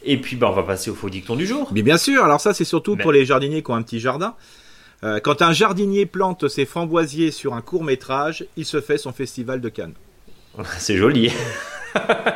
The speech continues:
Speaker 1: C'est, c'est très bon, c'est très, c'est très bien trouvé, euh, mon cher Eric. Bravo. Je te félicite pour ce très beau dicton du jour.
Speaker 2: Merci, Brice.
Speaker 1: Parfaitement en adéquation avec ce qu'on vient de se dire.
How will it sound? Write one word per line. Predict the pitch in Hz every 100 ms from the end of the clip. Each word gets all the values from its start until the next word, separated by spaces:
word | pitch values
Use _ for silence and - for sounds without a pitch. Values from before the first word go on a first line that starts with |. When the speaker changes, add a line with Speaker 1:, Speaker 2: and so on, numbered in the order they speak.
| - - - 226
Speaker 1:
C'est, | - - - -
c'est | - 123
très | 156
bon, | 135 131 -
c'est | - 147
très, | - 160 - -
c'est | 156
très | -
bien | 226
trouvé, | 240 247 170 139
euh, | 123 123
mon |
cher | 123 127 127
Eric. | 135 131
Bravo. | 117 175 190 127 - - -
Je | 131
te | 156
félicite | - 175 185 -
pour | -
ce | - 143
très | - - 175
beau | 180 196
dicton | 165 - 185
du | 143
jour. | 110 113
Speaker 2:
Merci, | 151 185 -
Brice. | 117 131 -
Speaker 1:
Parfaitement | 160 - 165 185
en | 120
adéquation | 120 123 123 123
avec | 151
ce | -
qu'on | 135
vient | 139
de | -
se | 107
dire. | 90 -